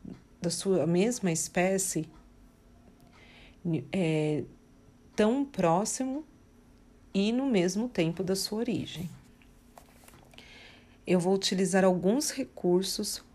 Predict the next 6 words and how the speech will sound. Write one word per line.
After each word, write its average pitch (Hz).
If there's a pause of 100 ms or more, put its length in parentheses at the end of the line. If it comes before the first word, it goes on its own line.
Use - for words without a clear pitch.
pra 165
poder 165
ajudar 175 (1400)
essa, 170 (140)
essa, - (100)
nessa, 160